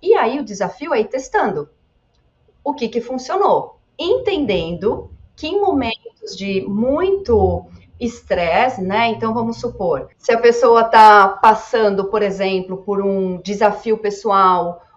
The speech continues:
ou no meio da criação desse novo hábito, dessa nova rotina, ela tem um problema no trabalho, ela tem uma questão de saúde na família,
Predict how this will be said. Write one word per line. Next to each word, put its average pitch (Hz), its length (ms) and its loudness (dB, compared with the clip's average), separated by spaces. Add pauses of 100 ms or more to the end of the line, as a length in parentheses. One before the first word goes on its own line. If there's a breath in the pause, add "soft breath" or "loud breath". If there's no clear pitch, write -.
ou 208 320 6
no 208 120 -4
meio 262 480 0
da 226 100 0
criação 220 400 -4
desse 208 240 -8
novo 208 400 -4
hábito, 180 320 0
dessa 185 220 -10
nova 190 200 -6
rotina, 185 640 -8 (260 loud breath)
ela 208 180 0
tem 208 300 -4
um 196 80 -4
problema 208 360 -4
no 196 80 -8
trabalho, 196 840 0 (280 loud breath)
ela 208 180 2
tem 208 280 -2
uma 208 120 -2
questão 214 260 -10
de 202 80 -10
saúde 196 360 -2
na 185 100 -4
família, 196 680 -4